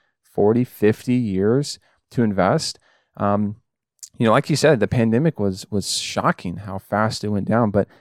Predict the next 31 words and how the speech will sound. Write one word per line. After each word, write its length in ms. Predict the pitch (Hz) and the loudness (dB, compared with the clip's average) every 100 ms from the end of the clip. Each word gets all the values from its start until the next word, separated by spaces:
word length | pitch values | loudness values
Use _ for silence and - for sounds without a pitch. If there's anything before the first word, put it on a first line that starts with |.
| _ - | _ 0
really, 240 | 123 135 | 2 2
if 100 | - | 0
you 60 | 127 | -2
can 100 | 151 | 0
have 100 | 156 | 2
that 180 | 131 110 | 2 0
long-term 800 | 104 104 110 117 - 117 110 98 | -2 2 2 0 -4 -6 -6 -6
view, 260 | 98 101 | -2 -2
that 200 | 98 - | 0 -2
long-term 580 | 101 104 110 113 117 104 | -2 0 0 -2 -4 -2
vision, 420 | 101 107 98 92 - _ _ - | 0 0 -2 -6 -10 _ _ -4
then 120 | 113 | 0
these 180 | 123 131 | 2 0
short-term 680 | - 123 123 - 131 113 92 | -2 -2 -2 -2 -2 0 2
dips, 480 | 90 180 - - _ _ - - | 2 0 -2 -16 _ _ -20 -8
um, 220 | 104 101 | -4 -4
they, 240 | 127 123 - | -2 -4 -4
it's 140 | 120 - | -6 -2
not 100 | 208 | 2
that 80 | 139 | 2
they 100 | 110 | 0
don't 380 | 101 113 - | 0 -2 -2
matter, 640 | 98 95 92 117 123 87 98 | -6 -4 0 2 2 2 0
but 240 | 101 98 | 0 -2
it's 180 | 120 - | -4 -10
expected. 520 | - - 185 - - | -8 -2 -2 -2 -10
It's 180 | - - | -10 -14
planned 400 | - 123 139 131 | -8 -2 -2 -2
for. 100 | 98 | -8
It's 140 | - | -10
how, 420 | - 127 147 160 | -6 0 2 0